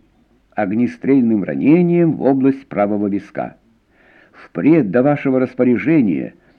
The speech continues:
место обнаружения тела товарища Мигуна мной охраняется. Сообщение принял девятнадцатого первого тысяча девятьсот восемьдесят второго года в четырнадцать часов тридцать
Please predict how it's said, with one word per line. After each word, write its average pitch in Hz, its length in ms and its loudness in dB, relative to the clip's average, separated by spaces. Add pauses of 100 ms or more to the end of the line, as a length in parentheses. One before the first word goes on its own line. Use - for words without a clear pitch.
место 143 480 -2
обнаружения 135 720 2
тела 135 380 -2
товарища 147 480 -2
Мигуна 147 560 0 (260)
мной 117 380 0
охраняется. 110 880 -2 (540)
Сообщение 160 580 2
принял 135 520 0 (580)
девятнадцатого 127 1040 -2
первого 139 500 0
тысяча 135 480 0
девятьсот 104 540 -4
восемьдесят 107 600 -4
второго 85 400 -6
года 175 440 -2 (340)
в - 100 -20
четырнадцать 120 800 -4
часов 156 440 -4 (160)
тридцать 131 420 -4